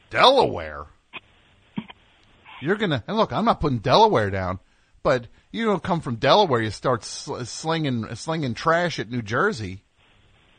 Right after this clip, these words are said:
The only thing you got to show for, for yourself is a, a, a,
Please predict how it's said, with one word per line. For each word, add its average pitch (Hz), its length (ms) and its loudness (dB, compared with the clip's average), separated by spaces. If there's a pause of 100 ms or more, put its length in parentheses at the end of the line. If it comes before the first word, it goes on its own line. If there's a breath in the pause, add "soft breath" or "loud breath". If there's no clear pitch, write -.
(1300)
The 160 100 -2
only 185 160 4
thing 175 200 -4
you 165 80 0
got 160 220 2
to 135 60 -8
show 196 320 4
for, 147 320 0
for 151 120 -4
yourself 131 500 0
is 131 160 -4
a, 143 60 0
a, 139 40 4
a, 135 840 2